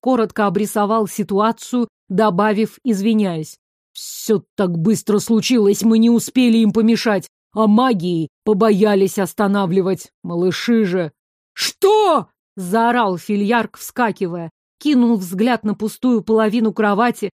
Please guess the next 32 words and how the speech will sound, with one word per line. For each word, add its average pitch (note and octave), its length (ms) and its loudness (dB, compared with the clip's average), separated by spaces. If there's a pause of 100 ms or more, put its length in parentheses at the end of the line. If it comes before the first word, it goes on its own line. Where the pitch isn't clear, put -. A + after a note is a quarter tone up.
(320)
Благоверная B3 720 0
ещё A#3 340 -2
не A3+ 160 2
вернулась A3 640 -2
с - 80 -16
посиделок. G#3 800 -4
Сказала: G3 720 -2 (200)
«Рано, B3+ 560 0
не A3+ 200 4
жди, G#3+ 400 -2 (140)
у A3+ 100 -2
них A3+ 280 2
вечер A3+ 380 0
воспоминаний. G#3+ 880 0 (320)
Огонь C4 380 2
тоже G#3 320 0
присоединится, G3+ 880 -2
так A3 220 -2
что A3 200 -2
они A3+ 220 2
будут F#3+ 400 -2
жечь F#3 360 0
костёр G#3+ 500 -2
на G3+ 120 -2
каком-то G#3 480 -2
своём G#3+ 440 0
месте, G#3+ 460 -2 (280)
пить C4+ 220 -2
вино C4+ 340 0
и D4 220 -4
вспоминать G3 720 -4
прошлое». F3 580 -6